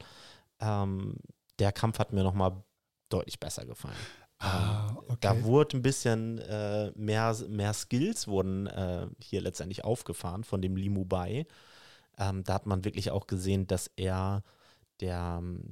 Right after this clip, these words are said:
Speaker 1: dem Jade Fuchs deutlich überlegen war.
Speaker 2: Ja.
Speaker 1: Ähm, und sie eigentlich keine Chance hat.
Speaker 2: Und jetzt wird hier,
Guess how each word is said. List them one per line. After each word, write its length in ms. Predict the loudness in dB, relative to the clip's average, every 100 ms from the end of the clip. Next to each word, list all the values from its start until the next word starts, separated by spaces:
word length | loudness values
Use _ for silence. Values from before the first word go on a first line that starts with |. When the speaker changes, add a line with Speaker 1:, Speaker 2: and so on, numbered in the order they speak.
| -4
Speaker 1:
dem 240 | -4 -4
Jade 400 | -4 0 0 0 -2
Fuchs 520 | -2 -2 -2 -6 2
deutlich 440 | 4 6 2 -4
überlegen 420 | -4 -4 -6 -6 -10
war. 300 | -12 -8 -10 -6
Speaker 2:
Ja. 280 | 0 0 -2 -12 _ -8
Speaker 1:
Ähm, 360 | -4 -2 -4 -6 -4
und 520 | 0 0 0 -4 -10 _ -12
sie 380 | -8 -4 -4 -4
eigentlich 500 | -4 -4 -6 -8 -10
keine 260 | -8 -8
Chance 400 | -8 -10 -10 -10 -10
hat. 60 | -14 -16 -16 -20 _
Speaker 2:
Und 160 | -2 4
jetzt 280 | 4 2 2
wird 240 | 4 2
hier, 520 | 0 2 4 4 2